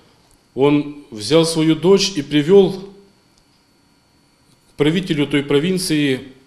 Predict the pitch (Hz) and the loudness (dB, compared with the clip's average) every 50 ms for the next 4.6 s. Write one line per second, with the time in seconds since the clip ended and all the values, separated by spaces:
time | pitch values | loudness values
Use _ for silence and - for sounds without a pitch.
0 | _ - 120 131 131 - - 135 143 160 185 175 165 156 147 147 - - - - | _ -8 -6 -6 -6 -2 0 0 2 2 2 2 2 0 0 -2 -6 -10 -18 -20
1 | - _ _ _ _ 120 123 147 160 - - 190 165 123 - - - - - - | -20 _ _ _ _ -2 -2 -2 -2 -2 -2 -2 -2 -2 -4 -6 -14 -18 -12 -10
2 | 131 127 - - 175 175 175 185 180 147 135 123 120 110 101 92 85 82 - - | -8 -8 -4 -2 -2 0 2 2 0 2 0 -2 -2 -4 -4 -6 -8 -10 -12 -18
3 | - _ _ _ _ _ _ _ _ _ _ _ - 104 117 151 175 175 160 160 | -20 _ _ _ _ _ _ _ _ _ _ _ -12 -2 0 0 0 2 0 0
4 | 165 165 165 165 165 180 208 196 175 - - - | 2 4 4 4 4 4 4 4 4 2 -2 -6